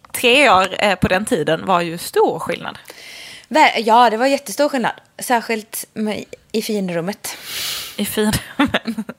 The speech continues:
Speaker 1: <laughs> Men du, på tal om, eh, Maldiverna.
Speaker 2: Ja.
Speaker 1: Eh, har du varit där?
Speaker 2: Nej.
Speaker 1: Nej.
Speaker 2: Har du? Jag har ju inte råd.
Speaker 1: <laughs> Nej.
Speaker 2: Nej.
Speaker 1: Jag, jag vet inte ens vad det kostar att åka dit. Jag har aldrig ens kollat det.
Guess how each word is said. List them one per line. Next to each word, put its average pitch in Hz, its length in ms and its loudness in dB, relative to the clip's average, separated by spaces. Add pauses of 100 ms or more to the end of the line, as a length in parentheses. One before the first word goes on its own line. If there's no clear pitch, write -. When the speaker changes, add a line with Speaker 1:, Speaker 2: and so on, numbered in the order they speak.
Speaker 1:
<laughs> - 600 -6
Men 339 220 2
du, 311 200 4
på 285 160 -4
tal 233 420 6
om, 220 260 2
eh, 214 180 4
Maldiverna. 202 720 -2 (240)
Speaker 2:
Ja. 247 340 0 (840)
Speaker 1:
Eh, 190 580 -4 (220)
har 214 160 -4
du 202 60 -4
varit 185 240 -2
där? 247 120 -2 (640)
Speaker 2:
Nej. 208 380 0 (720)
Speaker 1:
Nej. 175 260 -14 (280)
Speaker 2:
Har 208 120 -6
du? 233 260 -2 (140)
Jag 220 140 -4
har 247 80 4
ju 254 80 2
inte 202 200 0
råd. 185 400 -2 (600)
Speaker 1:
<laughs> - 1160 -8
Nej. 180 420 2 (340)
Speaker 2:
Nej. 240 320 2
Speaker 1:
Jag, - 140 2 (120)
jag 208 340 4
vet 240 140 -4
inte 262 140 -4
ens 180 120 -4
vad 175 100 -2
det 170 40 -6
kostar - 340 -4
att 180 80 -2
åka 170 80 -4
dit. 175 320 -8
Jag 190 120 2
har 190 60 2
aldrig 196 220 2
ens 170 120 -8
kollat 185 300 -4
det. - 100 -6